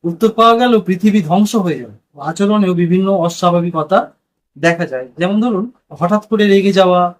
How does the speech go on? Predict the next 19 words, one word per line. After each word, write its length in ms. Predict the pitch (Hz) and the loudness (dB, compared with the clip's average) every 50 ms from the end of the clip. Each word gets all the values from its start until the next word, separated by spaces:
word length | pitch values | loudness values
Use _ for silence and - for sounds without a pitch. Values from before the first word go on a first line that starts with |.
| _ _ - | _ _ -6
হঠাৎ 280 | 170 208 202 202 - | -2 -2 -2 -4 -4
করে 360 | - 202 196 202 196 190 185 180 _ | -2 0 2 2 2 0 -2 -6 _
কারোর 240 | 170 165 175 175 165 | 0 0 0 0 -2
দিকে 200 | 175 175 185 175 | -4 -4 -4 -4
তেড়ে 320 | 175 - 165 165 180 190 | -2 0 0 2 4 2
আসা, 280 | 180 180 175 - 175 165 | 2 0 0 -2 -2 0
মারতে 400 | 165 156 156 156 - - 202 190 | 0 0 -2 -2 0 2 2 2
আসা, 280 | 180 170 - 170 165 170 - _ _ _ _ _ _ | 2 2 -2 -8 -10 -12 -12 _ _ _ _ _ _
এমনকি 380 | 170 185 208 233 226 - 240 208 | 0 2 2 2 2 2 2 2
মারধরও 500 | 185 170 175 185 185 190 214 233 247 208 | 2 2 2 0 2 0 0 0 0 -2
করতে 280 | 233 233 214 - 214 | -2 -4 -4 -4 -6
পারেন। 260 | 185 - 135 120 117 - _ _ _ _ _ _ _ _ _ _ _ | -4 -4 -6 -6 -8 -16 _ _ _ _ _ _ _ _ _ _ _
কোনো 200 | 190 208 220 214 | 4 4 4 4
কোনো 220 | 226 233 233 233 | 4 2 2 4
রোগী 320 | 214 220 220 202 226 226 | 4 4 2 2 2 0
গাছের 340 | 180 180 180 175 175 - 220 | 2 4 2 2 2 0 -2
শেকড় 380 | 214 - 214 208 196 214 214 220 | -2 0 0 0 2 2 0 0
কুড়োচ্ছেন 560 | 214 214 202 214 214 214 - - 208 208 202 | 2 0 0 0 0 0 0 0 0 2 2
দেখবেন, 400 | 196 196 190 185 196 196 196 | 2 0 0 0 -2 -2 -2